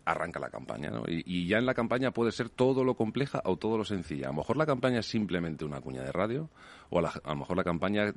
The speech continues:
conlleva inteligencia artificial que está integrada en una aplicación que hace no sé qué. Bueno, pues eso ya es como el último, el último proceso. Le-, el,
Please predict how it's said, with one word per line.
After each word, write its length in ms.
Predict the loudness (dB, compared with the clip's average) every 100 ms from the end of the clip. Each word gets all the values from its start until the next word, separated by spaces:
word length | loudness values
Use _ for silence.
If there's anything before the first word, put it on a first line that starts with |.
| -6
conlleva 480 | -8 -6 0 2 2
inteligencia 540 | 2 -2 -4 -6 -2 -2
artificial 920 | -2 -4 -6 -4 -2 0 0 -2 -4
que 100 | -6
está 200 | -4 -4
integrada 500 | -4 -4 0 2 2
en 80 | 0
una 120 | 0
aplicación 920 | -2 -6 -6 -8 -2 2 4 4 0
que 140 | -2
hace 340 | -4 -2 -4 -4
no 120 | -6
sé 140 | -8 -8
qué. 160 | -10 -12 -18 -20 -18 -8
Bueno, 180 | 0 0
pues 240 | 0 -4 -10 -20 -14 -4
eso 220 | -2 0
ya 140 | 2
es 80 | 0
como 180 | 0 0
el 80 | 2
último, 540 | 2 0 -2 -4 -4 -4
el 140 | -2
último 300 | -2 -2 -4
proceso. 360 | -4 -6 -8 -10 -8
Le-, 160 | -4 -2 -2
el, 140 | -4